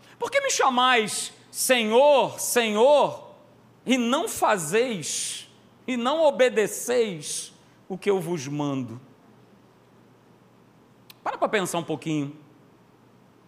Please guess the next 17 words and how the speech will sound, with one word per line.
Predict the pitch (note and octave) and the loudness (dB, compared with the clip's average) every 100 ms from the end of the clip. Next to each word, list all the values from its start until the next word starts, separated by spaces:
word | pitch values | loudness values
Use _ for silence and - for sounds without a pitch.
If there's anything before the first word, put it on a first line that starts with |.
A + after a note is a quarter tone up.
| _ _ _ _ _ _ _ _ _ _ _ _ _ _ _ _ _ _ - | _ _ _ _ _ _ _ _ _ _ _ _ _ _ _ _ _ _ -8
Jesus | E3 F3+ A3+ | -6 -2 0
dá | C4 | 0
essa | C4 | 0
declaração. | B3+ B3+ C4 C4+ - A#3+ B3 - - - _ _ _ - | -2 0 0 0 0 -2 -4 -8 -20 -20 _ _ _ -4
"Ah, | E4+ | -2
vocês | A#3+ B3+ | 0 -2
me | B3 | -4
chamam | - C4+ C4+ | -2 -2 -2
de | A3+ A#3+ | -6 -4
Senhor, | C4 A#3+ B3 C#4+ C#4+ A3+ | -4 0 4 6 4 0
de | G#3 | -6
Senhor, | A3 B3 B3 D4 D4 | -4 -2 0 2 0
mas, | C#4 - - - _ _ | -2 -6 -12 -20 _ _
mas | C#4+ B3+ | -8 -4
vocês | C#4+ | -4
não | C#4 C#4+ | -2 -2
fazem, | C4+ C#4+ D4+ A#3 F#3 | 0 2 2 0 -6